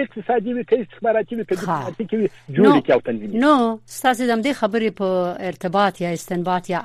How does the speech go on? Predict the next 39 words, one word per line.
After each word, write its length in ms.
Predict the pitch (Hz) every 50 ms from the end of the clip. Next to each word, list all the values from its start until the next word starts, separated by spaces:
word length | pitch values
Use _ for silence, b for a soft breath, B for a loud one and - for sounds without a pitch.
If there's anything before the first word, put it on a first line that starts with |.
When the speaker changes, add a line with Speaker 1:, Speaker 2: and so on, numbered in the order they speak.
| - 170 -
Speaker 2:
اساس، 420 | - 233 233 226 196 - - - - B B B B B B B B B B B B -
اه، 380 | 185 175 170 170 170 170 - - - - - _ - - - _ _ - - - _ _ - _ _
فکر 300 | - - 302 294 320 311 -
کوئ 220 | 285 285 311 349 330
چې 480 | - - 320 302 294 269 240 - - 208
امریکا 320 | 196 196 202 190 220 226
به 100 | 208 202
د 100 | 196 190 180
دې 100 | 214 220 202
لپاره 280 | 196 - 196 185 175 180
چې 300 | 170 - - 190 180 175 -
په 60 | 180 160
دغه 180 | 196 190 175 175 165
برخه 240 | 180 175 - - 151
کې 160 | - - 170 - -
ښه 100 | 202 180 -
صحیح 420 | - 175 185 196 185 - B B B B B - -
همکاري 400 | 170 156 - 175 165 170 185 185
وکړي 200 | 175 - 190 160
د 100 | 170 165 -
تروریزم 520 | 170 165 170 160 175 185 160 175 175 175 165
او 40 | 160 - -
تروریستانو 600 | 170 160 165 165 160 - - 185 175 175 170 165 151
د 60 | 165 151 151
ځپلو 340 | 165 160 170 240 254 233 156
لپاره، 340 | 151 - - 143 156 185 226 220 B B B B B B B B B B - 185 180
نو 100 | 180 180 180 180 175 175 170
دوی 240 | 160 160 226 226 214 185
به، 100 | 208 202 196 196 - - 185 190 - - 208 185
ګرچې 220 | 269 269 - -
ویلي 260 | 220 220 220 208 190 180
دي 100 | 190 180
چې 120 | - 196 180
موږ 120 | 175 180 175 175
افغانستان 560 | 170 - - 170 170 156 - 185 170 170 -
کې 80 | 180 170 175
نور 120 | 175 170 156 160 180 175 160 175 - 170 180
راساً 420 | 170 160 - - 185 175 170 170
یا 100 | 165 165